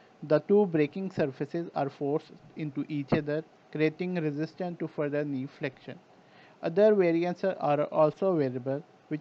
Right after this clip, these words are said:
differ in construction but have same principle. The advantages of weight-activated friction brake are they are more stable, require less empathy's strength and coordination, which mean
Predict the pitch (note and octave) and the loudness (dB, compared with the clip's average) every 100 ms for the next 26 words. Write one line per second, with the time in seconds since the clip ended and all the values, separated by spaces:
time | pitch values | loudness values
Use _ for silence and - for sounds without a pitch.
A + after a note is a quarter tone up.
0 | - E3+ E3 G3+ G3 F3+ - D#3 - C3+ | -2 -2 2 2 2 -4 -6 -8 -8 -12
1 | - - E3+ _ _ - B3 - D3 D3 | -10 -10 -10 _ _ -14 -10 0 0 0
2 | - E3+ E3+ - D3 C3 - - - _ | -6 -6 -4 -6 -6 -8 -10 -18 -18 _
3 | _ _ _ _ _ _ _ - D3+ D#3 | _ _ _ _ _ _ _ -2 0 2
4 | D3+ C#3+ C#3+ F3+ G3+ G3+ G3+ D3+ C3+ - | 2 0 0 0 2 2 2 0 0 -2
5 | - C#3+ D#3+ F3 D3+ C#3 D3 C#3+ C3+ C#3 | -6 0 0 0 -4 -2 0 0 0 -6
6 | C3 - C#3+ - F#3 E3 C3 B2 - C#3 | -8 -10 -10 -4 -4 -2 -4 -4 -2 -2
7 | B2 D3+ - _ - C#3+ D3+ D#3+ C3+ C#3 | -2 -4 -10 _ -6 0 4 6 6 2
8 | - _ - D3+ E3 D3 C#3+ C3 A#2+ A#2+ | -4 _ -2 4 4 2 -2 0 -2 -6
9 | _ - C#3+ D3 C3 C3 B2+ D3+ C#3+ D3+ | _ -14 -6 2 4 4 4 2 2 -4
10 | C#3+ C3 C3+ C3 C3+ - - C3 B2 - | -4 -6 -4 -6 -8 -14 -6 -4 -4 -8
11 | - C#3+ C#3 C#3 C3 C3 B2+ B2 - B2+ | -10 -10 -6 -4 -4 -6 -8 -10 -12 -14
12 | - - - _ D#3 F#3 - D#3+ C3+ | -14 -20 -20 _ 2 2 2 -2 0